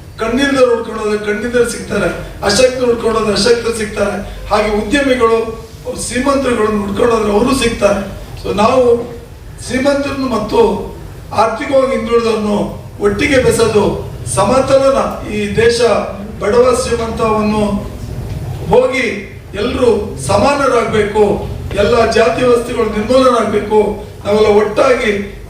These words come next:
ದೇಶವನ್ನು ಕಟ್ಟುವಂತ ಕೆಲಸ ಈ ಆಗ್ಬೇಕು ಅನ್ನೋ ಒಂದು ಉದ್ದೇಶದಿಂದ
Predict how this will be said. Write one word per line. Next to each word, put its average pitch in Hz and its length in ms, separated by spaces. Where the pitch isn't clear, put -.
ದೇಶವನ್ನು 220 520
ಕಟ್ಟುವಂತ 220 480
ಕೆಲಸ 214 280
ಈ 202 360
ಆಗ್ಬೇಕು 233 440
ಅನ್ನೋ 202 460
ಒಂದು 202 280
ಉದ್ದೇಶದಿಂದ 240 480